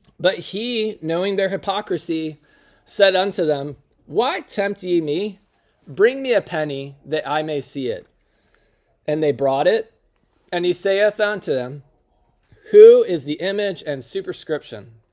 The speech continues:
And they said unto him, "Caesar's." And Jesus answering said unto them, "Render to Caesar the things that are Caesar's, and to God the things that are God's."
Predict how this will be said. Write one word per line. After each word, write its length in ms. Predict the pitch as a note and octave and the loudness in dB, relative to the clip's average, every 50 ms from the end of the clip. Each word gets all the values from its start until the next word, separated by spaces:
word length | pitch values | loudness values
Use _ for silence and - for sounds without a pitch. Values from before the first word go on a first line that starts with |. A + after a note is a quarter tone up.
| _ _ _ _ _ _ _ _ _ _ _ _ _ _ - - | _ _ _ _ _ _ _ _ _ _ _ _ _ _ -20 -16
And 120 | - C#3 C#3 | -10 -6 -4
they 80 | C#3 | -4
said 260 | C3+ - - D#3 D#3 | -2 0 0 0 0
unto 260 | F3 F#3 G3+ - E3+ C#3 | 0 0 -2 -2 -2 -4
him, 180 | C#3+ C#3+ C3+ - _ _ _ _ _ _ | -4 -6 -10 -14 _ _ _ _ _ _
"Caesar's." 680 | - - - D#3 G3+ B3 G3+ C#3+ A#2 G#2 G#2+ - - - _ _ _ _ _ _ _ _ _ _ _ _ _ _ _ | -14 -6 -2 -2 0 0 0 -2 -4 -6 -6 -10 -18 -20 _ _ _ _ _ _ _ _ _ _ _ _ _ _ _
And 160 | - D3 C#3+ | -10 -10 -8
Jesus 440 | B2+ A2+ D#3 E3+ F#3 F#3 G#3+ F#3+ - | -6 0 2 4 4 4 2 -2 -2
answering 500 | - F3 F3 F#3 F3 - - F#3 E3+ D3 | -4 -4 -4 -4 -4 -6 -6 -6 -6 -8
said 240 | - - D#3+ D#3 D3 | -6 -4 -2 -2 -2
unto 260 | D#3 D#3+ D3+ - D#3 | -2 -4 -4 -4 -6
them, 300 | C3+ C3 B2 A#2+ A#2+ B2 - _ _ _ _ _ _ _ - | -6 -6 -6 -10 -12 -14 -18 _ _ _ _ _ _ _ -16
"Render 720 | B2+ C3 C#3+ D#3 F3 G3 G#3+ A3+ B3 B3 B3 A#3+ A#3 A3 | -8 -4 -2 0 0 0 0 2 2 2 2 2 -2 -6
to 180 | G#3+ - - F#3+ | -8 -8 -6 -6
Caesar 720 | - - - G#3 G#3 G#3 F3+ C#3+ D3 C3+ C3 B2+ C3 C3 _ - | -6 -6 -6 -4 -4 -4 -4 -4 -4 -4 -4 -6 -10 -14 _ -10
the 100 | D3 C#3 | -10 -10
things 640 | - - E3 E3+ F3+ F3+ F#3 F#3 D#3+ - - - - _ _ - | -8 -8 -8 -8 -6 -8 -10 -10 -12 -14 -18 -18 -20 _ _ -8
that 200 | C#3 D3+ D3+ D3 | -4 -2 -2 -2
are 80 | C#3+ | -2
Caesar's, 720 | C3+ - - D3 D3 C3+ B2 A2+ G#2+ A2+ - - - - _ _ _ _ _ _ _ _ _ _ _ _ - | -4 -6 -8 -8 -8 -8 -8 -10 -10 -12 -14 -18 -20 -20 _ _ _ _ _ _ _ _ _ _ _ _ -10
and 160 | C#3 C#3+ C3+ | -8 -8 -6
to 100 | - C#3+ B2+ | -6 -6 -4
God 580 | B2 D3 C#3 D3+ D3+ D#3 D#3+ D#3+ F3 F#3 - - _ - | -2 0 0 0 0 -2 -2 -4 -8 -14 -20 -20 _ -10
the 140 | C#3+ C3+ | -8 -8
things 320 | C3 - D#3 D#3 D#3 C3+ B2+ | -6 -6 -8 -8 -8 -8 -6
that 160 | C#3+ C#3 C#3 | -4 -4 -4
are 80 | C3 A#2+ | -4 -4
God's." 640 | A#2+ A#2+ A2+ A2+ G#2 G2 - - - - - - | -6 -6 -6 -6 -6 -8 -12 -16 -20 -20 -20 -20